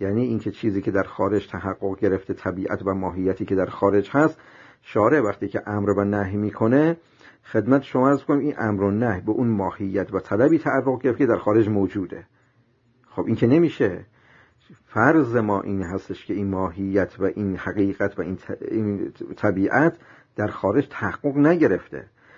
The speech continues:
اگر من صلات رو بیارم و این ماهیت صلات در خارج موجود باشه، شارع بعد از موجود شدن این طبیعت بخواد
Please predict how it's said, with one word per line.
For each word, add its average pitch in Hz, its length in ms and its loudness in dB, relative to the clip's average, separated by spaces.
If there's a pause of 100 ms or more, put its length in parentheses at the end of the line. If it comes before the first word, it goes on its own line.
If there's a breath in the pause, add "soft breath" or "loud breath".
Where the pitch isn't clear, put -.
(200 soft breath)
اگر 101 260 2
من 104 180 2
صلات 104 520 0
رو 104 140 2
بیارم 104 720 2 (420 soft breath)
و 101 40 0
این 104 260 0
ماهیت 101 540 0
صلات 98 360 0
در 101 120 2
خارج 101 460 0
موجود 104 440 2
باشه، 101 260 2
شارع 101 400 2
بعد 104 300 0
از 104 140 0
موجود 107 420 2
شدن 151 340 0
این 147 180 0
طبیعت 104 520 -2
بخواد - 340 -2